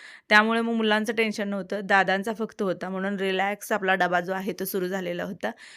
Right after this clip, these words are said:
जिरं मोहरीची फोडणी देऊन कढीपत्ता, कांदा आणि हिरवी मिरची, थोडंसं शेंगदाणा टाकून मी भाजून घेतलं.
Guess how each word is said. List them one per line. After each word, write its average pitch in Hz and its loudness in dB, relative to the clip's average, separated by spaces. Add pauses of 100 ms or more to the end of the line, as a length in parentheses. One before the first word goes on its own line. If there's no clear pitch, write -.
(200)
जिरं 233 8
मोहरीची 247 0
फोडणी 214 2
देऊन 208 -2
कढीपत्ता, 202 0 (400)
कांदा 202 6 (220)
आणि 190 -4
हिरवी 202 0
मिरची, 190 -4
थोडंसं 190 -4
शेंगदाणा 196 -2
टाकून 202 -4
मी 196 -2
भाजून 190 -4
घेतलं. 196 -6